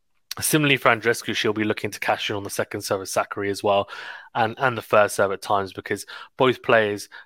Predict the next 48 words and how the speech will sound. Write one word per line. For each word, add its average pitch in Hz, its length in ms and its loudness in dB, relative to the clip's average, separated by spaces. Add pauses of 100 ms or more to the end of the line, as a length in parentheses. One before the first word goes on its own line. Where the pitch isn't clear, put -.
don't 110 180 2
have 110 160 0
the 104 80 -6
biggest 101 320 -4
of 101 80 -6
serves. 101 340 2
So 107 120 -4
we 110 120 -2
might 117 280 0
see 113 160 -2
a 104 40 -2
similar 113 400 0
scenario 101 600 2 (320)
to 123 100 2
the 110 60 6
Raducanu-Andreescu 104 1400 0
match, 95 280 -4
where 98 220 4 (100)
both 107 200 0
players 101 200 -2
have 104 100 0
a 98 40 0
lot 101 140 4
of 98 100 -4
break 98 220 -2
points. 104 200 0
And 113 60 0
then 127 80 2
it 135 80 -2
comes 131 240 -2
down 120 240 2
to 113 120 -8
who 117 300 -2 (560)
is 123 140 0
able 110 320 2
to - 160 -10
hold 110 260 -2
their 104 120 2
nerve 101 440 0 (260)
the 107 100 -4
best - 400 2
in 110 40 -8
those 101 220 -2
big, - 320 -2
big 95 200 -8
points. 95 440 -4 (400)
Um, 98 160 -4
who, 95 120 -10